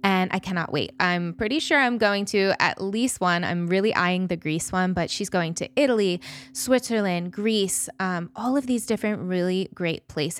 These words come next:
So if you are not signed up for her newsletter,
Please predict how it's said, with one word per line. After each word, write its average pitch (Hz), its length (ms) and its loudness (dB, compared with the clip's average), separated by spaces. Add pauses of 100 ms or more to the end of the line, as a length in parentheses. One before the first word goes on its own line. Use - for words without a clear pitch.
(180)
So 170 320 0
if 185 240 -4
you 202 220 -2
are 220 160 0
not 180 380 0 (320)
signed 208 300 0
up 190 140 2
for 196 180 0
her 190 100 0
newsletter, 185 720 2